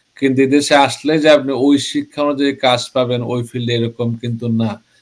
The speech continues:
কারণ প্রথমে তার যদি অবৈধ হয়, তার কার্ড থাকে না, ওই কার্ডের জন্য তাকে সঠিক কোনো কাজ পাওয়া যাচ্ছে না। So you have to prepare yourself এবং, আ, দুইটাই ইম্পর্টেন্ট, যে যোগ্যতা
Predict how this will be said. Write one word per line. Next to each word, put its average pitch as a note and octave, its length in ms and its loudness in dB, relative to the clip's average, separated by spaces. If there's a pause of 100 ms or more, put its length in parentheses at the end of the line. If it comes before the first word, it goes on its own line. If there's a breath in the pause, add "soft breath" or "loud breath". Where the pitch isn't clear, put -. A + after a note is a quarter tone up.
(120)
কারণ A#2 140 -2
প্রথমে C3 460 -2
তার C3 200 2
যদি C3+ 360 0 (320)
অবৈধ C3 400 0
হয়, D3 300 2
তার B2 260 0
কার্ড A#2 280 -2 (100)
থাকে B2 220 -6
না, C3+ 180 -8 (280)
ওই A#2+ 140 -4
কার্ডের B2 320 0
জন্য B2+ 160 -4
তাকে A#2+ 400 -2
সঠিক B2 440 -12
কোনো B2+ 200 -8
কাজ A2+ 340 -2
পাওয়া G#2+ 200 -2
যাচ্ছে G#2 320 -8
না। G2+ 60 -12
So A#2+ 160 -10
you A#2+ 360 -8
have C3 260 -6
to C3+ 80 -2 (460 soft breath)
prepare D3+ 460 4
yourself C3 500 0 (160)
এবং, A#2+ 320 -2 (300 loud breath)
আ, A2+ 200 0
দুইটাই D#3 460 4
ইম্পর্টেন্ট, C#3 520 0
যে B2+ 120 0
যোগ্যতা C#3+ 760 0